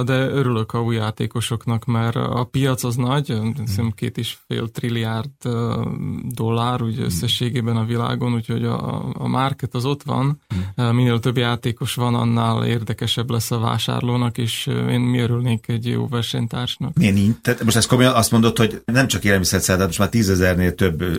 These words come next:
Speaker 2: ö, cikkről van szó, ugye, ugye élelmiszereket, de most
Speaker 1: Igen.
Speaker 2: már odaengedtek mást is.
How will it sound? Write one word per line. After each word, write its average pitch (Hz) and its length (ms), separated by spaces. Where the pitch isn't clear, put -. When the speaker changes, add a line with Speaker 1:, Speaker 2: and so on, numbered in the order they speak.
Speaker 2:
ö, 82 160
cikkről 85 460
van 80 180
szó, - 160
ugye, 90 180
ugye 98 140
élelmiszereket, 87 640
de 151 60
most 117 120
Speaker 1:
Igen. 117 120
Speaker 2:
már 101 100
odaengedtek 90 580
mást 82 340
is. 90 160